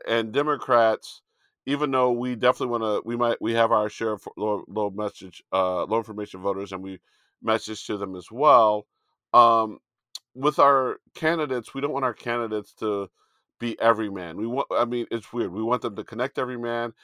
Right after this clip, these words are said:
And yeah, especially when you look at, like, a John Fetterman and, uh, you know, Tim Ryan, who's no longer in,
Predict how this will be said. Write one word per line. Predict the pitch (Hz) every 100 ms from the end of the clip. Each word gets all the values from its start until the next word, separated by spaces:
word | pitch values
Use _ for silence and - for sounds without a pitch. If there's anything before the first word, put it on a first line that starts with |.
| _ -
And | 131
yeah, | 123 175 135 113 _ _ -
especially | 139 - 147 -
when | 135
you | 127
look | 123
at, | 113
like, | 110 110
a |
John | 95 110 107
Fetterman | 107 110 107 107 107 107 104
and, | 92 90 _ _ _
uh, | 95 95 98
you | 107
know, | 98
Tim | - 110 101
Ryan, | 104 107
who's | 104 92
no | 104
longer | 95 98 95 95
in, | 101 101